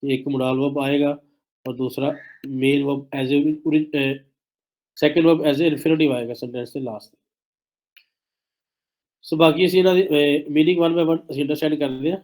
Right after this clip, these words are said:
ڈیٹیل نال۔ پہلا آ جائے گا وولن، ڈیزائر رکھنا، خواہش رکھنا، اچھا رکھنا، ٹھیک ہے۔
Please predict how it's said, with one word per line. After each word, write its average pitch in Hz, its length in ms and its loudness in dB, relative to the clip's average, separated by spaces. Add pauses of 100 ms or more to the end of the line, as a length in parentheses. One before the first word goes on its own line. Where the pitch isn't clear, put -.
(120)
ڈیٹیل 135 400 -6
نال۔ 180 120 -6 (280)
پہلا 143 200 0
آ 143 40 0
جائے 143 160 0
گا 170 60 0
وولن، 135 640 -2 (720)
ڈیزائر 147 420 2
رکھنا، 135 380 -6 (360)
خواہش 156 280 0
رکھنا، 139 360 -6
اچھا 143 360 -6
رکھنا، 139 300 -6
ٹھیک 127 260 -10
ہے۔ 139 100 -6